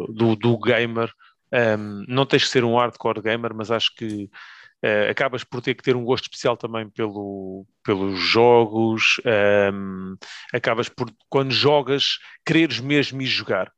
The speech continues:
ok? Acho que é essa, a def-, para mim define um bocadinho a questão do, quando jogo, vou jogar com o sentimento de ir jogar, quero ir jogar, ok? Não é,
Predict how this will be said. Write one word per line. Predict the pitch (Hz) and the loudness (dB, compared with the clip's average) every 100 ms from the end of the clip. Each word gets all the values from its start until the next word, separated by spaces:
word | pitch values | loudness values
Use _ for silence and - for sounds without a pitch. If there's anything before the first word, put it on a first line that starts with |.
| - | -12
ok? | 107 113 110 113 | -4 -2 -2 -4
Acho | 127 - | -4 -4
que | 135 | -2
é | 131 | 0
essa, | 139 - | -2 -6
a | 123 | -8
def-, | - - 151 - - | -10 -20 -16 -14 2
para | 202 | 2
mim | 226 220 | 2 -2
define | 190 - 196 180 | -4 0 2 2
um | 165 | 0
bocadinho | - 147 160 156 | 0 0 0 -2
a | |
questão | - 160 147 | -2 -2 -2
do, | 131 135 - - | -6 -8 -12 -4
quando | 165 170 | 0 0
jogo, | 123 131 160 151 | 0 2 2 2
vou | 117 156 | -2 -2
jogar | 139 - 147 160 | -2 0 2 2
com | 147 156 139 | -2 -8 -10
o | |
sentimento | - 143 131 139 143 123 | -10 -12 -6 -4 -4 -4
de | 135 | -2
ir | |
jogar, | 127 107 131 135 | 0 2 2 2
quero | - 135 127 | -2 0 0
ir | 123 | -2
jogar, | - - 98 90 _ - | -4 -4 -4 -6 _ -14
ok? | 113 120 120 | -4 -2 0
Não | 120 131 | 0 0
é, | 131 131 127 | 0 0 -2